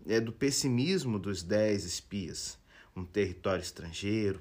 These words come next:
perigos ocultos, cidades moradas, enormes habitantes. E agora, essa nova geração está aqui, prestes a invadir esse enorme país. O que eles precisavam era de uma palavra do Senhor para garantir a eles que cada Balaque e Balaão do mundo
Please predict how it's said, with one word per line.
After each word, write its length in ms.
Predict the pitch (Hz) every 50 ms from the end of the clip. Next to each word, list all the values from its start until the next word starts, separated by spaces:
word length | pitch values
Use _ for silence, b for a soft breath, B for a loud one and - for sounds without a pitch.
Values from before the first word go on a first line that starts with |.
| -
perigos 440 | - 92 90 92 95 - - - -
ocultos, 680 | 80 - - - - 113 113 117 113 104 101 - - -
cidades 440 | - - 85 90 98 101 101 - -
moradas, 720 | 87 80 78 80 92 101 104 107 104 101 82 87 85 - -
enormes 540 | 92 85 90 107 120 110 95 87 82 82 87
habitantes. 720 | 82 - - - - - - - - - - - - - B B B B B B B
E 60 | 120
agora, 500 | 117 113 107 117 131 151 160 156 143 - b b b b b b b b b b
essa 320 | - 151 151 - - 151
nova 380 | 135 131 160 196 196 160 151 131
geração 440 | 127 147 139 135 127 127 - 160
está 280 | 160 160 - - 160 156
aqui, 440 | 156 156 - - - 190 185 180 - b b b b b b b - - - -
prestes 520 | - 165 202 226 247 220 - 185 170 156
a 80 | 170 170
invadir 400 | 170 147 143 131 117 113 117 135
esse 180 | 139 - - 127
enorme 300 | 113 113 113 113 107 98
país. 560 | - 85 78 71 - - - - - - - - B B B B B B B
O 120 | B 113 107
que 120 | - 170
eles 200 | 175 180 175 -
precisavam 880 | - - 160 156 156 - 127 107 101 110 110 113 123 127 131 147 147 - -
era 280 | 123 123 131 131 135 127
de 80 | 123
uma 200 | 127 131 139 135
palavra 680 | 131 - 123 113 107 107 117 143 160 156 135 117 110 101
do 100 | 95 98
Senhor 380 | - - 107 101 104 107 110
para 240 | - - 107 107 107
garantir 480 | 101 107 113 110 113 107 104 101 - 117
a 100 | 104 95
eles 380 | 92 98 107 110 113 110 -
que 80 | - 95
cada 340 | - - 110 107 110 117 110
Balaque 600 | 107 113 104 101 98 104 131 156 160 160 - -
e 60 | 127
Balaão 440 | 120 120 117 120 120 120 127 135 135
do 140 | 143 180 190
mundo 480 | 175 135 139 151 160 165 160 160 170